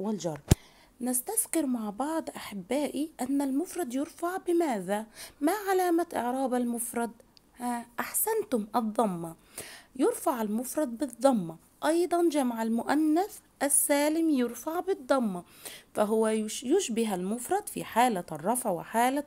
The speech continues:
الجر، لكنه يختلف عنه في حالة النصب. أتفق أحبائي أن جمع المؤنث السالم يتفق أو ي-، ي-، يتشابه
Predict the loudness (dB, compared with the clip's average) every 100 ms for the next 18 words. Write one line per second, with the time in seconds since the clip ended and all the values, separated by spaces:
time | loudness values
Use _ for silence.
0 | -2 -2 -2 -4 -6 -16 -10 -2 0 2
1 | 2 2 2 0 -2 -2 -2 -4 -2 0
2 | 0 0 -2 -6 -4 -2 0 0 -2 -8
3 | -18 -18 -2 0 2 4 4 4 2 0
4 | _ _ _ _ -20 -20 _ _ -10 -2
5 | -2 0 -2 -4 -14 -12 -10 -10 -4 -2
6 | -2 -4 -10 -16 -12 -4 -2 -2 0 0
7 | 0 0 0 0 0 -2 -6 -6 0 2
8 | 2 0 -4 -10 -16 -20 -6 -6 -2 -2
9 | -2 -4 -4 -4 -2 -4 -6 -4 -2 -2
10 | -4 -2 -2 -2 0 2 2 2